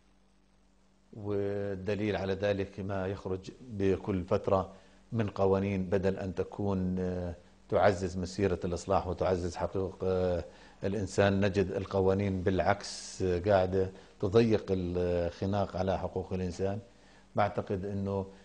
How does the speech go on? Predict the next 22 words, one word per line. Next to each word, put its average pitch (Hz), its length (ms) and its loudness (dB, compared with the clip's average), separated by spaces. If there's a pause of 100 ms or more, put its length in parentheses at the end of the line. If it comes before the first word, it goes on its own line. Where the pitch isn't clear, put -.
(160)
آه، 101 240 2
نتيجة، 98 520 -2 (240)
آه، 92 440 4 (600)
ارتفاع 107 440 4
الأسعار 98 560 2
والغلاء 98 920 0
و، 95 60 -4 (1200)
آه، 92 960 -4 (180)
عدم، 98 560 -2
آه، 92 340 -4
يعني 90 540 -4
تحسن 92 840 -4
والتضخم 92 720 -2
اللي 92 100 -6
بصير 98 260 -4
وعدم 95 300 -2
تحسن 98 420 -4
مدخول 95 400 -6
الأفراد، 101 400 -4 (520)
أنا 104 160 -2
بعتقد 95 460 0
بأنه، 98 380 -2